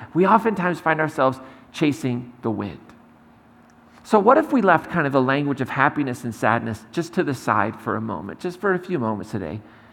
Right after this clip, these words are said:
and we think of joy as that positive state of being, that way of seeing the world, right, that allows us to navigate the frustrating experiences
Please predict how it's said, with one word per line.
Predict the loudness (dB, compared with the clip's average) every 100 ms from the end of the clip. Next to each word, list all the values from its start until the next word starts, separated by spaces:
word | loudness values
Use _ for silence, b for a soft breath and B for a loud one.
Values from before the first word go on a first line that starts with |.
| B B B
and | 2
we | 2
think | 2 0 2
of | 0
joy | 2 2 4
as | 2
that | 2 0 -2
positive | -2 4 4 2 -4
state | -4 -2 0 0
of | -4 -6
being, | -6 -8 -14 -18 -20 B B B B
that | 6 6 4
way | 2 4
of | 4 2
seeing | -4 0 2 2 2
the | 0
world, | 2 4 4 2 -6 -6
right, | 0 0 0 -4 4
that | 6
allows | 8 8 8 6
us | 0 -4
to | -6 2 4 4
navigate | -2 0 4 6 6 4 2 0 0 -2 -4 -12 -20 _ b b 0
the | 0
frustrating | 4 6 6 4 2 4 2
experiences | -2 -6 -2 2 2 0 -4 -6 -6 -8 -10